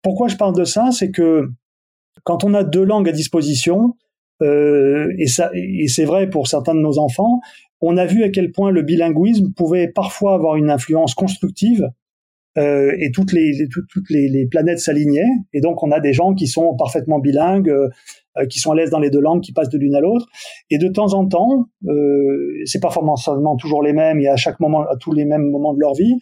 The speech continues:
ça peut avoir une influence plus, plus complexe à gérer, euh, euh, co-, comme les interfa-, les, les interférences de Young. Et, euh, on a vécu par exemple au Japon, où dans la rue, euh, les enfants entendaient parler japonais, ils allaient à une école américaine, ils entendaient parler français à la maison.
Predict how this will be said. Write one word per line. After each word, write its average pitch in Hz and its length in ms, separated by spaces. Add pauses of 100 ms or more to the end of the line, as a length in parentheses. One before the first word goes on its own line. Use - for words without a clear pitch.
(340)
ça 185 240
peut 196 160
avoir 202 220
une 190 80
influence 196 500
plus, 202 560 (420)
plus 190 200
complexe 190 500
à 156 60
gérer, 135 320 (180)
euh, 135 560 (420)
euh, 185 320
co-, 196 140
comme 185 200
les 170 100
interfa-, 170 460
les, 143 160
les 143 220
interférences 147 500
de 135 60
Young. 131 220 (540)
Et, 139 220
euh, 131 440
on 139 80
a 147 80
vécu 143 220
par 160 120
exemple 156 240
au 151 60
Japon, 165 500
où 147 140
dans 143 140
la 147 140
rue, 165 280
euh, 135 220 (380)
les 143 140
enfants 151 200
entendaient 151 280
parler 151 180
japonais, 175 640
ils 180 120
allaient 151 140
à 147 40
une 147 140
école 151 260
américaine, 147 600
ils 156 120
entendaient 147 280
parler 147 200
français 135 320
à - 20
la 147 100
maison. 160 360